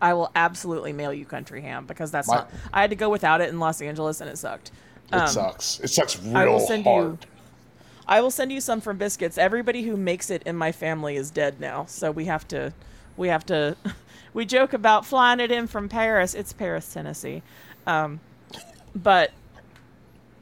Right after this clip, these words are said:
Speaker 1: we do, like, a little snacky buffet dinner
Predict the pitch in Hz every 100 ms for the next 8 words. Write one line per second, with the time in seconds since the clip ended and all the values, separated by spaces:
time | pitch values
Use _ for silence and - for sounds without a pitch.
0 | 196 202 214 220 202 190 180 175 170 160
1 | - 170 160 151 - 165 160 160 - 151
2 | 160 202 160 151 160 - 151 156 151 147
3 | 147 147